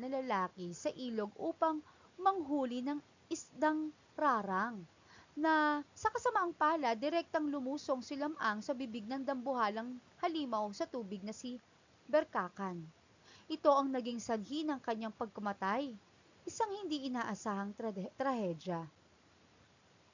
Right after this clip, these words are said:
Ang mahiwagang tandang at aso. Nakuha ni Ines ang mga buto ni Lamang sa tulong ng isang maninisid at tinakpan niya ito ng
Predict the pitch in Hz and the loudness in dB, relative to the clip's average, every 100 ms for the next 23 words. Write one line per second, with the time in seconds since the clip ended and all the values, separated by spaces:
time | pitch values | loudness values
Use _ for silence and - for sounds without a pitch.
0 | _ - _ _ _ _ _ _ - _ | _ -20 _ _ _ _ _ _ -20 _
1 | - - - - - - 311 330 330 269 | -20 -20 -20 -20 -20 2 4 4 4 2
2 | 233 202 190 220 254 359 339 214 180 180 | 4 2 4 -2 2 2 2 0 -2 -4
3 | 202 - - 285 302 - 180 170 - 185 | -10 -16 -4 0 0 -2 -4 -6 -6 -6
4 | 175 - - - - - - - - - | -6 -14 -20 -20 -20 -20 -20 -20 -20 -14
5 | 320 392 440 392 320 311 302 240 196 196 | 4 6 6 6 6 4 0 -2 0 2
6 | 302 - 277 277 269 220 220 214 240 254 | 0 0 -2 0 0 -2 0 0 0 0
7 | 220 214 185 202 226 185 - - - 339 | -2 -2 -4 -4 -4 -10 -16 -12 -4 -2
8 | 339 311 285 277 269 - 269 311 294 277 | 0 0 0 0 -4 -6 -2 -2 -2 -6
9 | - - 311 320 311 269 294 - 226 185 | -14 -8 -2 0 0 0 -2 -4 -8 -4
10 | - 359 - 349 349 - 269 254 247 208 | 0 0 0 -2 -2 0 -2 -2 -6 -8
11 | - 196 196 | -2 0 0